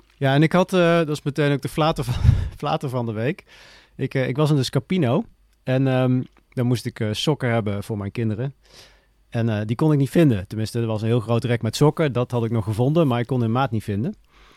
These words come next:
En, eh, nou, toen kwam er een jongen aan en ik sprak die aan van de Scapino natuurlijk.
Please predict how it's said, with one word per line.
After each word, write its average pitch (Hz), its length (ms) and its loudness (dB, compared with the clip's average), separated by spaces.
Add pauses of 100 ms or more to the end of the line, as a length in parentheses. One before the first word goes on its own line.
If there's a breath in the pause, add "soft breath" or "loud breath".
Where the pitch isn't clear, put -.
(360 soft breath)
En, 127 220 2
eh, 123 200 4 (460)
nou, - 180 -4
toen 113 120 -10
kwam 107 200 -4
er 107 60 -4
een 110 80 -4
jongen 120 540 0
aan 120 340 0
en 113 120 -6
ik 101 100 -8
sprak 117 240 -6
die 101 140 -6
aan 123 180 -2
van 101 120 -6
de 101 60 -8
Scapino 113 380 -4
natuurlijk. 123 460 -4